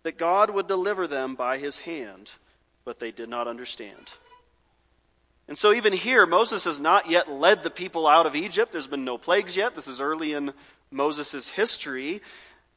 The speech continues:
But Stephen is saying that Moses thought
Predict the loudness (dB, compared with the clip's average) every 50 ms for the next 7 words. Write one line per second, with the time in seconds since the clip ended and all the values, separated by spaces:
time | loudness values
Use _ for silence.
0 | _ _ _ _ _ _ _ _ _ _ _ 2 4 4 4 4 0 -6 -20 -20
1 | _ _ _ _ _ -10 -8 -6 -4 -2 0 0 2 2 2 0 0 0 0 0
2 | -2 -2 -4 -2 0 2 2 2 0 -2 -6 -14 _ _ _ _ _ -14 -8 -6
3 | -4 -4 -4 -4 -4 -2 -2 -2 -2 -4 -8 -8 -6 -2 -2 0 0 0 0 -2
4 | -4 -6 -6 -6 -8 -10